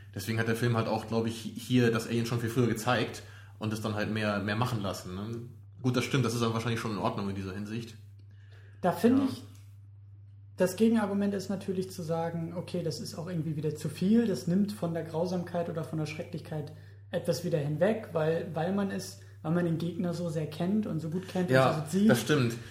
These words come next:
Speaker 1: Ne,
Speaker 2: Hm.
Speaker 1: weil, also viele wirklich der, der ein bisschen gruseligeren Filme sind ja gerade dadurch gruselig, dass man eben nicht so viel von dem Gegner sieht, würde ich sagen.
Speaker 2: Hm.
Speaker 1: Ja, und dass es
Speaker 2: Aber
Speaker 1: halt wirklich nur hier und da mal zum Vorschein kommt.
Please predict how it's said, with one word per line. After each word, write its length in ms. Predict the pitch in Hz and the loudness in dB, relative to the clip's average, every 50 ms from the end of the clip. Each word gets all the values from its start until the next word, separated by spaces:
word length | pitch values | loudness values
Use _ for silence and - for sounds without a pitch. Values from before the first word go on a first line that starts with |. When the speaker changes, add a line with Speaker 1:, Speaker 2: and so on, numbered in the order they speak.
| - - - - | -16 -18 -12 -4
Speaker 1:
Ne, 100 | 113 120 | 0 2
Speaker 2:
Hm. 60 | 135 131 | 4 6
Speaker 1:
weil, 200 | 127 123 - - - - - - - - - | 6 4 2 0 -6 -12 -14 -16 -16 -14 -10
also 140 | 113 117 120 - - | -8 -8 -8 -8 -8
viele 600 | - - - 147 143 160 165 156 151 147 139 110 113 | -6 -6 -4 -2 2 4 6 6 6 4 2 0 0
wirklich 320 | 120 131 127 - 123 - - | -2 -2 -2 -2 -6 -4 0
der, 400 | 117 117 117 113 113 110 107 101 | 2 2 4 4 2 2 0 0
der 120 | 110 107 | 0 0
ein 80 | 107 107 | 0 0
bisschen 320 | 120 123 - - 117 110 | -2 -2 -2 -4 -6 -6
gruseligeren 580 | - 110 110 160 175 151 131 120 120 117 117 117 | -6 -6 -4 -4 -2 0 0 0 2 0 0 -2
Filme 320 | - 127 127 127 123 123 | 0 0 0 2 2 2
sind 160 | 120 127 127 | 2 2 2
ja 60 | 123 | 0
gerade 340 | 113 - 98 107 113 113 113 | 0 0 -2 -2 0 0 2
dadurch 320 | 107 107 131 139 135 123 - | 2 2 2 2 0 0 -2
gruselig, 400 | - 127 143 143 131 127 123 120 | -2 0 0 0 0 -2 -2 -2
dass 140 | 123 120 | -2 -2
man 140 | 123 120 113 113 | -2 -2 -2 -2
eben 180 | 117 107 107 | -2 0 0
nicht 200 | 127 185 - - | 0 0 -2 -2
so 80 | - 107 | -6 -6
viel 280 | - - - 113 107 | -6 -6 -2 -2 0
von 160 | 101 107 104 101 | 0 0 -2 -2
dem 200 | 98 98 101 98 | -2 -4 -2 -2
Gegner 300 | 107 101 98 95 90 90 | -4 -4 -4 -4 -6 -6
sieht, 420 | 95 117 110 92 85 - - - | -4 -2 -2 -4 -4 -8 -10 -10
würde 140 | 90 87 90 | -10 -10 -8
ich 80 | - | -10
sagen. 440 | - 95 92 90 87 87 90 92 98 160 165 165 170 170 170 - - - - - - - - - | -6 -4 -4 -4 -4 -4 -8 -8 -6 -4 -4 -2 -2 -4 -6 -8 -12 -16 -18 -18 -18 -20 -18 -12
Speaker 2:
Hm. 100 | - 101 | -8 -6
Speaker 1:
Ja, 80 | 123 139 | -4 -4
und 80 | 127 113 | -2 -2
dass 80 | 110 - | 0 2
es 40 | 190 | 4
Speaker 2:
Aber 80 | 170 | 4
Speaker 1:
halt 80 | 151 127 | 4 4
wirklich 200 | 139 127 127 - | 4 0 2 2
nur 140 | 127 127 123 | 2 4 4
hier 260 | 113 117 127 156 165 139 | 2 2 2 2 2 2
und 180 | 123 117 - | 0 0 2
da 200 | 120 120 139 151 | 2 2 2 2
mal 560 | 147 143 139 135 131 131 131 127 123 123 110 - | 0 0 0 0 2 2 2 2 0 -2 -4 -4
zum 180 | - 117 110 | -4 -6 -6
Vorschein 560 | 104 104 104 - 123 147 151 - 135 127 131 | -6 -8 -6 -4 -4 -4 -4 -4 -4 -4 -4
kommt. 480 | - - 131 131 127 127 127 123 123 | -4 -2 -2 0 0 0 0 -2 -4